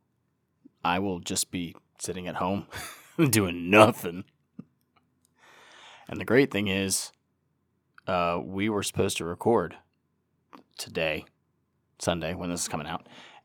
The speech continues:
and, uh, and we're not, which I'm okay with, actually.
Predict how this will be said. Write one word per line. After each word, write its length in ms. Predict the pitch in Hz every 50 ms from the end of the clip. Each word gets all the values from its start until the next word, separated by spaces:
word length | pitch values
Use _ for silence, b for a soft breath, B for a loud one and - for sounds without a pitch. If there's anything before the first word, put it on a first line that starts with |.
| B
and, 420 | 104 101 98 95 95 95 95 98 98
uh, 260 | 98 95 92 90 - -
and 80 | 101 95
we're 80 | 95
not, 480 | 92 85 87 82 71 55 - - - - -
which 200 | - 85 - - -
I'm 140 | - 135 185
okay 320 | 202 202 - - 214 196
with, 320 | 151 107 85 69 - - - -
actually. 540 | - 65 - - - - 80 73 71 -